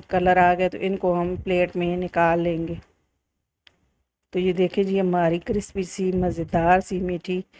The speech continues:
टिक्कियाँ बन गई हैं। तो इन सारी को मैं प्लेट में निकालूंगी और सारियाँ इसी तरह से मैं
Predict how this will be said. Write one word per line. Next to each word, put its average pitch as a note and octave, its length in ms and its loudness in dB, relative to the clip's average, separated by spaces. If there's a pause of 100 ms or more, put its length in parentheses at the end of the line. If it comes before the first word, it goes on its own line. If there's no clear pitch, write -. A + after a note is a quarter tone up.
(580)
टिक्कियाँ G#3 340 2 (120)
बन F#3 280 4
गई G#3 220 4
हैं। F#3 140 2 (680)
तो F#3+ 80 0
इन G3 160 2
सारी G3+ 420 2 (160)
को F#3 180 0
मैं F#3 240 0
प्लेट F#3 340 0
में G3 120 -2
निकालूंगी F#3+ 600 2
और F#3+ 200 -4
सारियाँ F#3+ 500 2
इसी F#3+ 280 -4
तरह F#3 300 4
से F3+ 200 -4
मैं F3+ 300 -2